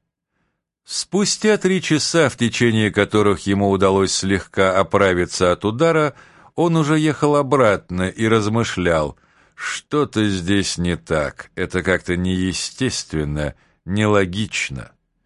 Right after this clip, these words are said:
Нет-нет, здесь что-то другое». И снова перед ним выросли башни Гамбурга, и снова в нем ожила старая ненависть, причем эта ненависть стала особенно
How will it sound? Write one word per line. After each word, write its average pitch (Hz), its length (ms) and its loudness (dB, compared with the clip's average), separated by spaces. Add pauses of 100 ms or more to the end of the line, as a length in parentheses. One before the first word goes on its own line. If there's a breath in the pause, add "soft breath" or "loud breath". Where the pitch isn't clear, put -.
(160)
Нет-нет, 95 360 -2
здесь 110 300 -2
что-то 101 440 -2
другое». 80 720 -2 (920)
И 196 140 -2
снова 226 420 0
перед 165 300 0
ним 170 240 0
выросли 139 460 0
башни 101 520 2
Гамбурга, 82 920 0 (340 soft breath)
и 104 160 -2
снова 117 400 2
в 107 60 0
нем 107 320 0
ожила 107 500 4
старая 104 640 2
ненависть, 98 800 -2
причем 92 340 -2
эта 90 180 0
ненависть 101 480 -2
стала 98 380 2
особенно 107 680 -2